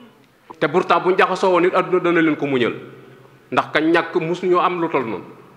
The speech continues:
Loolu réussite ub sëñ Moussa la. Keneen mënu ko gannaawam. Sëñ Moussa def na ko, jeena.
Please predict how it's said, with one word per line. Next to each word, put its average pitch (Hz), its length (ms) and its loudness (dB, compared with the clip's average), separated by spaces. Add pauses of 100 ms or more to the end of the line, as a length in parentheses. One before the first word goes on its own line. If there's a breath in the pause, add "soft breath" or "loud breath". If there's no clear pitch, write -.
(2250)
Loolu 135 260 0
réussite 175 480 0
ub 156 80 -6
sëñ 139 200 -6
Moussa 104 380 -6
la. - 120 -14 (1700)
Keneen 196 260 2
mënu 160 220 2
ko 113 100 -6
gannaawam. 104 440 -4
Sëñ 175 180 2
Moussa 170 300 0
def 170 160 -2
na 160 100 -2
ko, 160 100 -2
jeena. 131 300 0